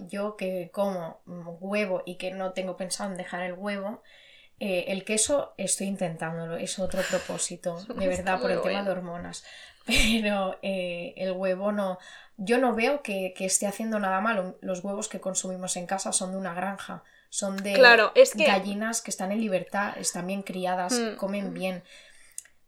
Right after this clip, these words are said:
Speaker 1: Para mí no siento que estén explotadas esas gallinas porque necesitan, si no son fecundadas, esos huevos van
Speaker 2: Claro.
Speaker 1: a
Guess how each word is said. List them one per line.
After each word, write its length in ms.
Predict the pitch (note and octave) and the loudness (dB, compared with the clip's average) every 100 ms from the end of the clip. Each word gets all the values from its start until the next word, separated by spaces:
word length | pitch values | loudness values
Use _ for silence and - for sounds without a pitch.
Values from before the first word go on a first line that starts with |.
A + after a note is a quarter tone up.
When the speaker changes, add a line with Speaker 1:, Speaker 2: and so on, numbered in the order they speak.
| - | 0
Speaker 1:
Para 240 | G#3+ G#3 | 2 2
mí 240 | G#3 G#3+ | 0 -2
no 180 | A3 A3 | -2 0
siento 380 | G#3+ - A3+ A3 | 2 2 2 -2
que 60 | G#3+ | 0
estén 260 | - G3+ | 0 0
explotadas 640 | G3 - - F#3 F#3 F3 - | -4 -4 -2 0 2 0 0
esas 220 | - G3 | -2 -2
gallinas 520 | F#3+ F#3+ G#3 A3 A3+ | -2 -2 -2 -4 -4
porque 280 | - G3 G3 | -4 -6 -4
necesitan, 920 | F#3+ F#3+ G3 - B3 B3 G#3+ F3 E3+ - | -2 -2 0 2 2 2 0 0 -6 -6
si 200 | - - | -2 -2
no 80 | G3 | -2
son 180 | G#3+ G#3 | -4 -4
fecundadas, 680 | G3+ G3 F#3 G3 G#3 A3+ - | -6 -6 -4 -2 0 -4 -6
esos 260 | - F#3+ | -6 -4
huevos 340 | F3+ G3+ G3 F#3+ | -2 -2 -2 -4
van 140 | F#3+ | 2
Speaker 2:
Claro. 80 | |
Speaker 1:
a 60 | B3+ | 6